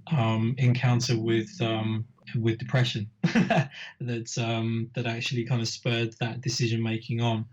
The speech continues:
Um, so just to kind of give you some, some inside info, and this isn't, you know, kind of common or general knowledge, but, um, yeah, I was, uh, I was an operations manager for an aerospace company, and, um, I was,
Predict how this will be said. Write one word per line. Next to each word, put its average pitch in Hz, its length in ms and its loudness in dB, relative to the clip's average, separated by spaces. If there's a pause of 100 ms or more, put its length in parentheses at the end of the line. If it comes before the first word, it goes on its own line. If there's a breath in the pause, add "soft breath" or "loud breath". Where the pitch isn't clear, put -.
(440 loud breath)
Um, 117 500 2
so 127 360 4 (400)
just 135 240 2
to 139 100 4
kind 131 240 4
of 123 140 4
give 127 180 2
you 123 120 4
some, 120 420 0
some 123 160 0
inside 120 420 0 (240)
info, 117 600 4
and 117 360 0
this 117 160 0
isn't, 117 300 0 (380)
you 131 120 2
know, 110 60 2
kind 117 220 0
of 110 100 -4 (200)
common 117 340 2
or 110 120 2
general 113 320 0
knowledge, 113 440 0
but, 113 260 -2
um, 113 320 2 (560 loud breath)
yeah, 135 240 4
I 131 140 4
was, 131 320 2
uh, 120 320 2
I - 20 0
was 120 140 0
an 127 80 2
operations 131 580 0
manager 113 380 -2
for 113 220 -4
an 110 80 0
aerospace 113 520 0
company, 107 440 -2
and, 104 240 -2
um, 107 320 0
I 110 80 -4
was, 107 200 -4